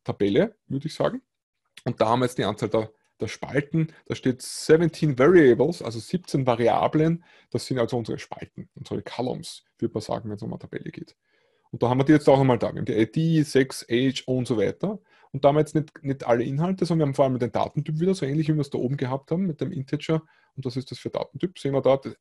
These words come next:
die I D ist ein Integer und die ersten paar Werte sehen wir auch da, eins bis zehn. Oder das Geschlecht, Sex, Character, da steht Male drinnen bei der ersten Sa-, oder Female.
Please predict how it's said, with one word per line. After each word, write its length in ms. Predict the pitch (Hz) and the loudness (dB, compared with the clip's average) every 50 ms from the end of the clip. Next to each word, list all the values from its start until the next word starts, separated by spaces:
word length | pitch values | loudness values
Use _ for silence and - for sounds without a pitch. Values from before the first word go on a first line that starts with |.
| _ - | _ -4
die 80 | 139 | -2
I 80 | 131 131 | 0 0
D 100 | - 151 | 0 0
ist 80 | 151 139 | -2 -2
ein 80 | 135 | -2
Integer 460 | 127 143 180 185 - 185 180 - 180 | -2 -2 -2 2 0 0 0 2 -2
und 100 | 165 151 | -2 0
die 80 | - 143 | 0 0
ersten 240 | - 127 - - 143 | 0 -2 -4 -4 -2
paar 140 | - 135 123 | 0 2 4
Werte 280 | 120 123 - - 139 | 4 2 2 0 -4
sehen 180 | 127 - 127 117 | -4 -4 -6 -6
wir 120 | - - | -6 -6
auch 140 | - - - | -8 -12 -12
da, 80 | - - | -16 -16
eins 240 | - - - - | -14 -14 -16 -16
bis 180 | - - - - | -16 -16 -18 -16
zehn. 260 | - - - - - - _ _ _ _ _ _ _ _ _ _ _ | -16 -16 -14 -14 -16 -18 _ _ _ _ _ _ _ _ _ _ _
Oder 320 | - - 131 143 143 139 123 | 0 4 4 6 6 4 4
das 180 | - 113 - | 2 0 -2
Geschlecht, 540 | - 110 - - 123 147 190 202 - - - | -4 -8 -4 0 2 2 2 2 0 -6 -2
Sex, 400 | - 160 160 160 - - - - _ _ _ _ | 0 0 0 0 -4 -16 -18 -18 _ _ _ _
Character, 600 | - - 139 151 156 147 - - - 147 143 139 - _ - | 0 2 6 6 6 4 4 2 2 2 2 2 -4 _ -12
da 60 | - | -12
steht 200 | 120 - 123 113 | -8 -6 -6 -4
Male 320 | - 113 113 113 127 135 135 | -2 -2 0 2 2 2 2
drinnen 240 | 131 135 127 127 113 | 0 0 -2 -2 -4
bei 80 | - | -4
der 140 | 120 120 117 | -2 -2 -2
ersten 240 | 127 - - - 120 | -2 -2 -4 -8 -12
Sa-, 120 | - - | -10 -10
oder 200 | - - 117 113 | -10 -8 -10 -10
Female. 420 | - - - 110 110 113 - - | -10 -8 -8 -6 -6 -6 -8 -10